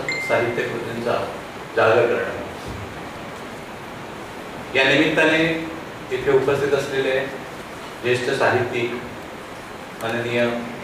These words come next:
विश्वासजी पाटील, साहित्य अकादमीचे ओम नागर, जयवंत दळवींचे चिरंजीव गिरीश दळवी आणि अर्थातच या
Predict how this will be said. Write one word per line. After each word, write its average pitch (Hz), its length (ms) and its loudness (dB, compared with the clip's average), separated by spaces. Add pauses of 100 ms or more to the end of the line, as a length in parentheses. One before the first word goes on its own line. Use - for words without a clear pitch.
विश्वासजी 113 440 2
पाटील, 98 440 -2 (1000)
साहित्य 120 400 6
अकादमीचे 123 520 4
ओम 120 120 4
नागर, 107 360 2 (920)
जयवंत 113 280 4
दळवींचे 113 520 2
चिरंजीव 113 400 0 (420)
गिरीश 117 360 -2 (360)
दळवी 107 320 2 (840)
आणि 123 140 6
अर्थातच - 560 2 (1040)
या 117 140 8